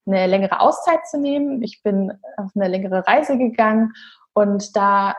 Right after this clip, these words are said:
bin ich so ein bisschen, ähm, habe ich das Ganze mal reflektiert, hatte ein bisschen mehr Zeit für mich und dem Ganzen wirklich mal auf den Grund zu gehen, habe mir auch bewusst wirklich Zeit dafür genommen,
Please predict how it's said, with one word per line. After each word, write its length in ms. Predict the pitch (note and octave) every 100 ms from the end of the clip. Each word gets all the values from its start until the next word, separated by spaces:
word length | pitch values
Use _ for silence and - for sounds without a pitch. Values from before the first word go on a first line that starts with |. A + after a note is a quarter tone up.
| - -
bin 160 | G#3
ich 240 | G#3 G#3 -
so 80 | G3+
ein 140 | F#3+
bisschen, 680 | G#3 G#3 G#3+ F#3+ F#3 F#3+ -
ähm, 460 | G3+ F#3+ F3+ F3+ G3
habe 100 | G3+
ich 40 |
das 140 | A3 -
Ganze 320 | G3 G3 G3+
mal 180 | F#3 F#3
reflektiert, 680 | G#3 G3+ G3 - D4 D4 A3+
hatte 180 | G#3+
ein 80 | G#3
bisschen 360 | G3+ G3 F#3+ F#3
mehr 180 | F3+ F#3
Zeit 240 | G3 G3
für 80 | G#3+
mich 380 | A3 C#4+ C4+ -
und 160 | G3+ G3
dem 160 | G3
Ganzen 340 | G3 G#3+ G#3+ G3+
wirklich 220 | G#3 G#3+
mal 80 | F#3+
auf 140 | -
den 120 | G3+
Grund 240 | G3+ D4 -
zu 140 | C4
gehen, 260 | B3 A#3+ A#3
habe 120 | A#3
mir 100 | -
auch 120 | -
bewusst 420 | G#3+ G3 C4+ -
wirklich 320 | A3+ A3 A3+ -
Zeit 240 | G#3+ G#3+
dafür 220 | A3 G3
genommen, 480 | F#3+ F#3+ A3 C4